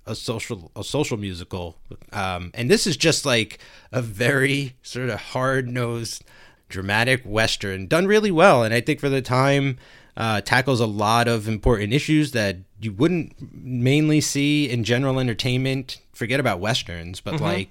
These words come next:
Speaker 1: you know, blockbuster films around this time too. I'm shocked, like, at some point, like,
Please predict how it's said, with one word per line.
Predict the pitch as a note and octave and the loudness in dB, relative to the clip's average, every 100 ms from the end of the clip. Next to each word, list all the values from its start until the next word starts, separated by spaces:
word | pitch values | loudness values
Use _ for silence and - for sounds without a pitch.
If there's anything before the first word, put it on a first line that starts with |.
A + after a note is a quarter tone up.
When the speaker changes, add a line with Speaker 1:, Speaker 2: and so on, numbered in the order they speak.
| - | -8
Speaker 1:
you | A2 | -6
know, | F#2+ E2+ E2+ - - - - _ _ | -6 -6 -10 -18 -20 -20 -20 _ _
blockbuster | G#2+ G#2+ - G#2+ G#2+ | -4 -2 -2 -6 -6
films | - A2+ A2+ G#2+ | -4 -4 -4 -4
around | G2+ F#2+ | -4 -4
this | F#2+ - | -6 -6
time | G#2 F2+ | -8 -8
too. | F2 C3 G#2 G2 - - - - - _ - | -4 -2 -2 -4 -10 -20 -20 -20 -20 _ -6
I'm | B2 | -4
shocked, | G#2 - C3+ C3+ - - - - - | -2 0 4 2 0 -8 -10 -8 -4
like, | A#2+ A#2+ | -2 -2
at | A#2+ | -6
some | C3 B2 | -4 -6
point, | - B2+ A#2+ A#2+ | -4 -2 0 -2
like, | A2+ G#2 | -4 -6